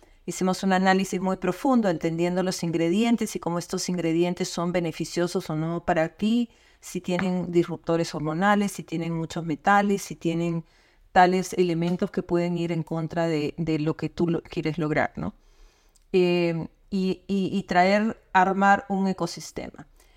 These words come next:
Eh, estábamos recién saliendo, lo hicimos en medio de la pandemia, o sea, eh, fue un trabajo netamente de un equipo que trabajó remoto, trabajamos la plataforma desde cero,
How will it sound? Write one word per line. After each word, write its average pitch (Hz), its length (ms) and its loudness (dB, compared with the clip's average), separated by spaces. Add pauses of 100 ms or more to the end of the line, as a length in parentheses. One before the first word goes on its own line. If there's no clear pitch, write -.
(300)
Eh, 175 720 2
estábamos 226 440 6
recién 240 440 -2
saliendo, 214 520 2
lo 196 80 4
hicimos 202 480 -2
en 170 160 -2
medio 190 280 0
de 202 80 0
la 180 140 0
pandemia, 180 640 0 (200)
o 165 100 -10
sea, 151 540 -4
eh, 156 1000 -2 (120)
fue 175 440 2
un 170 160 0
trabajo 175 540 2
netamente 180 840 0
de 180 60 0
un 175 120 -2
equipo 175 420 -2
que 165 100 -4
trabajó 156 400 -2
remoto, 180 640 -2 (460)
trabajamos 180 560 2
la 180 140 0
plataforma 170 560 -2
desde 160 160 -6
cero, 208 420 -2